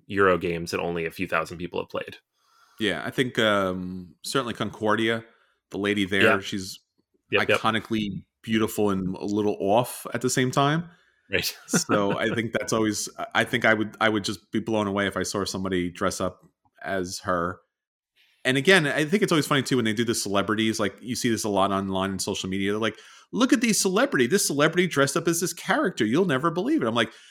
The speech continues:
Speaker 2: "No, I, I believe a, you know, a multimillionaire who's, you know, a model or in fashion, you know, with all the kind of hair and makeup people in the world. I'm sure they dressed up as something amazing." Like,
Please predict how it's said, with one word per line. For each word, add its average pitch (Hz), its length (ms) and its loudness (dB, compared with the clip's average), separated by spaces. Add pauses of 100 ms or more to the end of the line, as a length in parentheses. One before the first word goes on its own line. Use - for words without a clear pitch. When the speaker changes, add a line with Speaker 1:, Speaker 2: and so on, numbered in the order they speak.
(180)
Speaker 2:
"No, 220 280 8
I, 180 260 4
I 185 100 4
believe 196 360 4
a, 139 240 2 (160)
you 156 120 -2
know, 127 100 4
a 120 60 4
multimillionaire 123 1080 2
who's, 107 400 -4
you 113 140 -4
know, 104 180 0
a 107 120 -4
model 107 420 2 (120)
or 98 220 -2
in 98 80 -6
fashion, 104 840 0 (480)
you 123 120 -2
know, 107 140 2
with 101 260 2
all 113 220 0
the 110 60 -4
kind 110 200 -4
of 95 180 -6 (140)
hair 120 480 2
and 107 100 0
makeup 107 340 0
people 110 340 -4
in 104 60 -4
the 104 40 -2
world. 104 300 0
I'm 196 180 4
sure 208 260 2
they 123 140 6
dressed 107 320 2
up 104 160 2
as 104 120 0
something 101 360 -6
amazing." 90 600 -4
Like, 95 180 -6